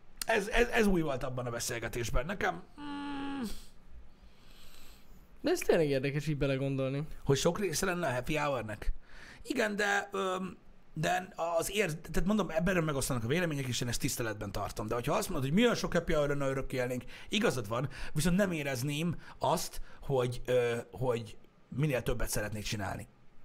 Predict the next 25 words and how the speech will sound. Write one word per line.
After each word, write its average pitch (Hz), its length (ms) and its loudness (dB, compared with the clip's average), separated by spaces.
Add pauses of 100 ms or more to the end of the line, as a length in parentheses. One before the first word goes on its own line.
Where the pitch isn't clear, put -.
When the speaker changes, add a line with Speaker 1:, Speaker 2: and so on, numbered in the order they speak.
(880)
Speaker 2:
Hát 202 180 2
ja. 139 240 4
Speaker 1:
Mivel, 156 220 6
hogy 156 100 6
mindegy, 160 180 4
mennyit 127 200 -2
csinálok, 139 560 -2 (1900)
mindegy, 170 280 4
hogy 123 120 -4
ezer 147 280 2
év 165 140 0
alatt 156 180 2
lesz 143 220 2
sok, - 360 0 (140)
vagy 107 120 -6
száz. - 400 -6 (1120)
Már 120 160 0
ha 113 100 0
érted, 110 260 -4
mit 104 100 0
akarok 104 240 0
mondani. 98 360 -4
Speaker 2:
Igen, 151 380 2
igen, 139 280 0
igen. 135 300 -2